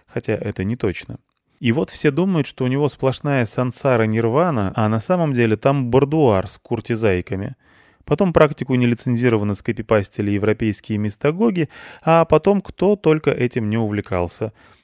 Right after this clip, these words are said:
вплоть до подростковых сетевых сообществ. Подросткам легче даётся, у них мозги и так набекрень. Но, тем не менее, тульпотворение всегда было сложной ментальной практикой,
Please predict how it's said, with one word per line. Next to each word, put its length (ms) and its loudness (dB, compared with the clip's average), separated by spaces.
вплоть 380 -2
до 140 4
подростковых 640 0
сетевых 380 -6
сообществ. 680 -6
Подросткам 500 0
легче 320 0
даётся, 500 -2
у 120 0
них 160 0
мозги 360 0
и 40 2
так 260 -2
набекрень. 580 -4
Но, 340 2
тем 280 -2
не 80 -2
менее, 380 0
тульпотворение 880 0
всегда 360 -2
было 200 0
сложной 560 0
ментальной 500 -2
практикой, 640 -2